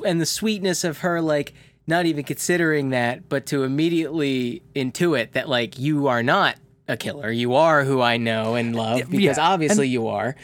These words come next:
Speaker 1: And it's like, that's great. That's wonderful. But there's no, there's no fur-, there's nothing further there. Um,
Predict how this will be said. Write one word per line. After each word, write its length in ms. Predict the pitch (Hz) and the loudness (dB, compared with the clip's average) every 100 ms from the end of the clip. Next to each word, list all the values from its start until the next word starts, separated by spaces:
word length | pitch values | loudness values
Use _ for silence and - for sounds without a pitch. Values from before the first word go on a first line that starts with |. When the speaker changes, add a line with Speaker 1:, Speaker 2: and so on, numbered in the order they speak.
| - - - | -20 -20 -4
Speaker 1:
And 100 | 165 170 | 0 0
it's 140 | 190 | 0
like, 120 | 185 | -2
that's 300 | 180 214 220 | 2 2 2
great. 380 | - 220 160 175 | 2 2 2 2
That's 160 | 190 156 | -2 0
wonderful. 460 | 175 208 165 127 | 2 2 0 -2
But 140 | 123 143 | -2 0
there's 180 | 151 156 | 0 2
no, 420 | 156 160 151 156 | 2 4 2 0
there's 180 | 160 147 | -2 0
no 120 | 156 | 0
fur-, 340 | - - 165 175 | -2 -2 -2 0
there's 160 | 147 | 0
nothing 200 | 151 120 | 0 -2
further 340 | - 151 131 110 | -2 0 0 -2
there. 260 | 95 - - _ _ - | -6 -10 -18 _ _ -2
Um, 340 | 127 127 123 | 2 2 0